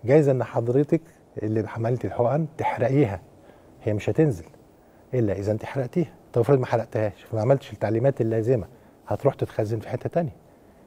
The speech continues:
يبقى أنا نقلت الدهون من حتة لحتة. فاللي بيعمل حقن الدهون بتاخد وقت، عشان كده ندي الحقنة كل ست أسابيع، كل تمن أسابيع. كمية الحقن التي تتناسب مع حجم الدهون الموجودة، ساعتها الجسم يتصرف في الدهون ويحرقها. بقت الدهون بدل ما هي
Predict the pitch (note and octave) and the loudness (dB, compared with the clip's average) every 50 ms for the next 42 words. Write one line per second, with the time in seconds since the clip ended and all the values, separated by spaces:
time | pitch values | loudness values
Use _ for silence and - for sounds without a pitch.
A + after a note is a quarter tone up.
0 | _ - A2+ G#2+ A2 A2+ A2 A2+ C#3 C#3+ C3+ A#2+ G2+ A2+ C3 C3+ A#2+ G2 - C#3 | _ -6 -4 0 0 2 2 2 2 2 0 0 2 2 2 2 0 -2 -4 -4
1 | - - A#2+ - - C#3+ - - - - - - - - - - - G#2 G2+ A2+ | -2 -4 -4 -4 -4 -6 -6 -8 -12 -20 -20 -20 -20 -20 -16 -8 -4 0 4 4
2 | C3+ C#3+ B2+ - C#3 C#3 B2+ G#2+ G#2+ B2 A#2+ A2+ - C#3+ - - B2+ A#2+ D3+ E3+ | 4 4 4 2 0 0 2 2 0 0 0 0 0 0 2 2 4 6 6 6
3 | - - - - - - - - - B2 A2 G2 F2+ C3 A#2+ G#2 G2+ - - C#3+ | 4 2 -8 -20 -20 -20 -12 -8 -6 -6 -4 -2 -4 -4 -4 -4 -6 -4 -4 -2
4 | B2 A#2 A2 - - - A#2 A#2 A2 G#2+ G#2 G#2 - - C3+ E3+ - - C#3 C3 | -2 -4 -6 -6 -6 -6 -4 -4 -2 -2 -4 -4 -2 -2 -2 -2 -2 -4 -8 -6
5 | - - C#3 C3+ C#3+ B2+ A#2 - - A#2 G#2+ G2 - D3+ D#3 D#3+ C#3+ C3+ C3 - | -4 -4 -4 -2 -2 -4 -6 -6 -8 -6 -4 0 2 2 2 2 2 -2 -4 -2
6 | - C#3 D#3 D#3 C3 - - - - - - - - - - - - - _ _ | -2 0 0 0 0 -2 -6 -18 -20 -20 -20 -20 -20 -20 -20 -20 -20 -20 _ _
7 | - - _ _ _ - - - - A2+ G#2+ B2 C3+ B2 - G2 - - D3 D3+ | -20 -20 _ _ _ -20 -8 -2 -2 0 4 4 4 4 2 0 0 0 0 2
8 | D3+ C#3 B2+ A#2+ - A#2 - A2 G2+ - G#2+ B2 D3+ - - C3+ B2 B2 A2+ G#2 | 2 2 0 2 0 0 -2 -2 -2 0 0 0 0 0 0 -2 -2 -2 -4 -2
9 | - - D3+ C#3 C3 A#2+ A2+ A#2 B2 C#3 C#3+ C3 A#2+ A2 G#2+ G#2 G2 F#2+ G2 F#2 | 2 2 2 4 2 0 0 2 2 2 2 2 0 0 -2 -2 -2 -2 -4 -6
10 | E2+ - - - - - - - - - - _ _ - - - - A#2 C3 - | -6 -10 -16 -20 -20 -20 -20 -20 -20 -20 -20 _ _ -20 -10 -2 0 0 2 2
11 | - G2+ G2 B2 A#2+ - - G#2+ G2+ - - C3+ D3 F3+ D#3+ C#3 - C#3+ B2 A#2 | 0 -2 0 0 -2 -2 -4 -10 -8 -6 -2 0 2 4 2 2 0 -2 -4 -4
12 | A#2+ A#2+ C#3+ D3+ D3 - - - - - - _ _ _ - - G2+ G#2+ - - | -2 -2 -2 -2 -2 -4 -8 -16 -20 -20 -20 _ _ _ -8 -4 -4 -2 -2 0
13 | A#2+ C3 C3 - - F2+ E2+ - - G2 A2 A2 - - G2+ G2+ A2+ C#3 D3 C#3 | 2 2 0 0 -2 -8 -10 -8 -6 -6 -6 -4 -4 -4 -4 0 2 2 2 4
14 | B2 D3+ D3+ C#3 A#2+ A#2+ A#2 A2 G#2+ C3 B2+ A#2 G2+ | 4 4 6 4 4 2 2 0 0 0 0 0 0